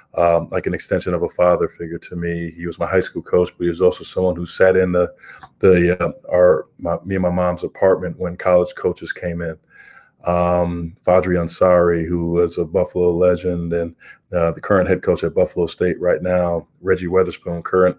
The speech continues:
head coach at Canisius College, Mickey Walker, um, you know, um, uh, it's so many guys, Coach Hamilton,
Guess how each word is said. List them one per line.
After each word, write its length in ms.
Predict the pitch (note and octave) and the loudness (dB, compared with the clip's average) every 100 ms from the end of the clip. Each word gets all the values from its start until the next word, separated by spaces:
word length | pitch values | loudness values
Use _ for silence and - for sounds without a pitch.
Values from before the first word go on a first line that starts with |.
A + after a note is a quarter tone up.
| - | -6
head 160 | F2+ | -8
coach 280 | - F2+ - | -4 -4 -2
at 120 | F2 - - _ | -6 -8 -18 _
Canisius 440 | - F#2 F2+ F2 - | -6 -2 -2 -4 -4
College, 420 | - F2+ E2+ - | 0 2 2 -2
Mickey 300 | F#2 F#2 F2+ | -6 -6 -6
Walker, 760 | E2+ F2+ F2+ - F2+ E2+ D#2+ - - - - _ - | -2 2 2 2 -2 0 0 -4 -18 -20 -20 _ -4
um, 580 | F2+ F2+ F2 F2 E2 D2+ - _ | 2 4 4 0 -6 -12 -20 _
you 120 | F#2+ | -6
know, 320 | F2 E2+ E2 D#2 | -4 -2 -2 -2
um, 540 | E2 E2+ E2+ D#2+ E2 _ - | -2 -2 -4 -8 -16 _ -8
uh, 460 | F2 E2 D#2+ - F2+ - _ | -4 -4 -6 -8 -10 -10 _
it's 240 | - - | -8 -6
so 260 | - - A2 | -2 2 4
many 220 | G2 F#2+ | 4 2
guys, 260 | F#2 F#2 F2+ | 4 4 4
Coach 220 | F#2 E2+ | 0 0
Hamilton, 640 | F#2+ F#2 F2 - F2+ E2+ | 0 0 -2 -6 -8 -10